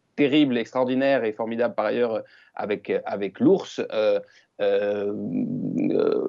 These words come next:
fait une, opère une rupture dans son, dans son existence et dans son rapport, euh, au monde, et, euh, et la rapproche, euh, d'une sorte de pensée presque animiste, euh, euh, puisque elle, elle est, aux yeux de, des, des, des gens, euh, euh, du, du Kamtchatka, euh, une personne qui est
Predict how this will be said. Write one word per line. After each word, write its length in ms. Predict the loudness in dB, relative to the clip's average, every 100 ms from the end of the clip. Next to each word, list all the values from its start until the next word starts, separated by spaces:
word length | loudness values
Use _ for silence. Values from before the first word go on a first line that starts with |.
| -6
fait 380 | -4 -2 0 2
une, 160 | 2 4
opère 300 | 2 2 2
une 100 | 4
rupture 340 | 2 0 0 0
dans 140 | 0
son, 240 | -4 -10
dans 240 | -6 -2 -2
son 180 | -4 -6
existence 580 | -4 -6 -2 -2 -2 -4
et 100 | -4
dans 200 | -2 -4
son 160 | -4 -2
rapport, 440 | 0 2 2 2
euh, 140 | 0
au 160 | -2 -2
monde, 400 | 0 0 0 -2 -4 -20 -20 -14 0
et, 400 | 4 4 4 0
euh, 140 | -2
et 80 | -2
la 140 | -2 0
rapproche, 540 | -2 0 0 0 -4
euh, 140 | -6
d'une 200 | -6 -12
sorte 160 | -12 -10
de 80 | -10
pensée 320 | -12 -10 -10
presque 260 | -10 -10 -8
animiste, 540 | -6 -2 -4 -4 -4
euh, 180 | -2 -2 -6 _ -20 -8
euh, 160 | -4 -2
puisque 300 | -4 -6 2
elle, 460 | 6 6 4 2 0
elle 160 | 0 2
est, 180 | 4
aux 120 | 4 0
yeux 260 | -2 -2
de, 200 | 0 -2
des, 160 | -2 -2
des, 220 | -2 -4
des 240 | -4 -4
gens, 280 | -2 -2 0
euh, 120 | -2 -4 _ -20 _ -6
euh, 140 | -6
du, 140 | -6 -8
du 140 | -6
Kamtchatka, 600 | -4 -4 -4 2 2 2 0
euh, 140 | -2
une 160 | -2 -6
personne 360 | -6 -2 -2 -2
qui 260 | -4 0
est 260 | 2 2